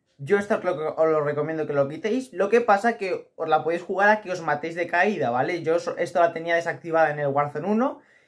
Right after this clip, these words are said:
y algunas veces me mataba de caída, pero bueno. Eh, si queréis caer antes al mapa, en plan, caer antes que vuestros enemigos, no la pongáis, ¿vale? Pero yo la pongo por,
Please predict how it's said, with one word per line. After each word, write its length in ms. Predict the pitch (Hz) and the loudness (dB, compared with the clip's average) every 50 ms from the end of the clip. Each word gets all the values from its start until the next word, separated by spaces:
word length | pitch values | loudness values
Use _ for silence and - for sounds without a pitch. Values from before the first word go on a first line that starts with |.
| _ - | _ -4
y 100 | 160 165 | 2 4
algunas 280 | 160 156 165 170 170 175 | 6 6 6 4 2 2
veces 160 | 180 180 185 170 | 2 0 -2 -4
me 80 | 165 | -4
mataba 360 | 160 151 139 151 156 156 156 | -4 -4 -2 0 2 2 2
de 100 | 147 151 | 2 2
caída, 360 | 147 151 156 170 185 180 175 - | 0 0 0 2 2 0 0 0
pero 180 | 165 139 131 | 0 0 2
bueno. 400 | 127 127 113 107 131 135 - _ _ - | 2 0 -2 -4 -8 -12 -16 _ _ -6
Eh, 360 | 151 160 160 156 156 151 147 | -2 0 0 2 2 2 0
si 220 | 147 - 175 175 | -2 -4 -10 -8
queréis 260 | 135 170 175 202 202 - | -4 -2 -2 -2 -2 2
caer 240 | 185 175 170 - - | 4 4 4 4 2
antes 280 | 151 170 170 143 170 - | 0 -4 -4 -4 -4 -2
al 120 | 170 156 156 | -2 -2 0
mapa, 380 | 170 175 175 180 - 208 196 175 | 0 -2 0 0 2 0 0 0
en 140 | 160 143 131 | -2 -6 -4
plan, 420 | 147 147 143 143 143 135 135 - _ | -2 0 0 0 0 -4 -6 -6 _
caer 160 | - 151 147 147 | -2 0 2 2
antes 240 | 151 147 151 147 | 2 0 -2 -8
que 80 | 143 147 | -8 -8
vuestros 240 | 143 143 139 139 - | -8 -8 -8 -10 -10
enemigos, 540 | 165 156 165 180 185 180 202 226 220 - _ _ _ _ _ _ - | -10 -10 -8 -8 -6 -4 -4 -4 -4 -6 _ _ _ _ _ _ -4
no 120 | 156 175 | 2 6
la 180 | 180 170 170 - | 8 8 8 6
pongáis, 380 | - 147 147 131 123 113 113 113 | 4 -4 -4 -2 -4 -4 -2 -2
¿vale? 220 | 117 123 143 147 | -4 -4 -4 -6
Pero 420 | - - - 143 156 170 180 156 135 | -8 -8 -6 -4 -2 -2 -2 -4 -4
yo 120 | 143 156 | -2 0
la 160 | 156 151 135 | 2 2 2
pongo 340 | 135 160 160 170 175 - - | 0 -2 -2 -2 -4 -6 -4
por, 400 | - 151 156 165 185 180 - - | -2 0 2 2 2 0 -4 -12